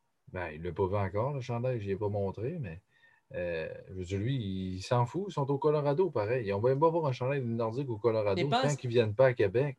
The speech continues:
Speaker 1: et ça, ça
Speaker 2: Pensez-y.
Speaker 1: fait rien.
Speaker 2: Imaginez-vous une game en concours comme on faisait, on fait dans les dernières années à Québec.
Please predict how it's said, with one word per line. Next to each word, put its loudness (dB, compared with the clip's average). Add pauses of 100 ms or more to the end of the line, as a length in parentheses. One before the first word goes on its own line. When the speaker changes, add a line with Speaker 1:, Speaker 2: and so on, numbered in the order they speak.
Speaker 1:
et -6
ça, 2
ça 0
Speaker 2:
Pensez-y. -2
Speaker 1:
fait 0
rien. -6 (280)
Speaker 2:
Imaginez-vous 0
une -2
game 4
en 2
concours -2
comme -6 (240)
on -6
faisait, -4
on -2
fait -4
dans -10
les -6
dernières -2
années -6
à -6
Québec. -8